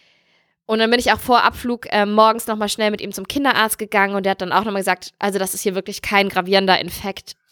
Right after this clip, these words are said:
fliegen Sie. Ich s-, und dann meinte ich, ja, aber ich bin ja das erste Mal von ihm weg so lange und so. Ich werd halt langsam doch zum Helikopter.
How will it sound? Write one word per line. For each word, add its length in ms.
fliegen 420
Sie. 300
Ich 120
s-, 60
und 80
dann 80
meinte 180
ich, 60
ja, 480
aber 260
ich 80
bin 80
ja 80
das 140
erste 400
Mal 100
von 180
ihm 120
weg 180
so 140
lange 380
und 120
so. 320
Ich 240
werd 260
halt 140
langsam 320
doch 140
zum 120
Helikopter. 600